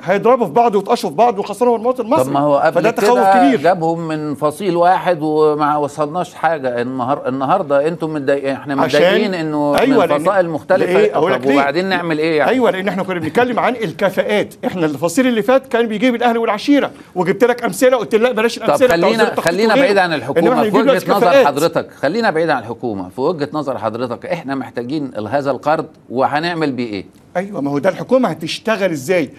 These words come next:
Speaker 1: الخطط بتاعتها إيه؟ تصوراتها إيه؟ يعني أنا متصور الآتي، كل وزير اقتصادي النهاردة المفروض لو هو بيفهم ولو عنده حس وطني، هو لوحده مش قادر ينجح ويقدر يعمل نقلة اقتصادية، وحتى لو رشاد عبده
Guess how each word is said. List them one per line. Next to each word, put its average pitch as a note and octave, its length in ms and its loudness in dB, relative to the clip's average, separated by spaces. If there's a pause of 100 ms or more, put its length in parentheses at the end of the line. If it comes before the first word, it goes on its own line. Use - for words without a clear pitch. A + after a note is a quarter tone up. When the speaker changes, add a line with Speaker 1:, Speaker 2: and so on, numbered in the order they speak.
(280)
Speaker 1:
الخطط A3 320 2
بتاعتها G#3 480 0
إيه؟ G3+ 240 2 (180)
تصوراتها G3+ 760 2
إيه؟ F#3+ 220 0 (180)
يعني E3+ 220 2
أنا A#3+ 80 4
متصور G3+ 440 0
الآتي، E3+ 380 -2 (420)
كل B3 280 4
وزير G3+ 320 4
اقتصادي A3 460 -2
النهاردة A#3 420 0 (280)
المفروض G3+ 720 0 (120)
لو G#3 420 4
هو A3 280 6
بيفهم G3+ 440 0 (260)
ولو F#3 360 2
عنده G#3 440 2
حس G#3+ 260 -4
وطني، B3+ 440 2 (540)
هو B3+ 240 4
لوحده A#3 260 2
مش A3+ 120 -6
قادر G#3 160 -4
ينجح G3 260 -4
ويقدر F#3 260 -4
يعمل F3+ 180 -4
نقلة E3+ 220 -4
اقتصادية، D3+ 520 -8 (120)
وحتى - 300 -4
لو G3+ 120 2
رشاد - 240 -6
عبده - 280 -6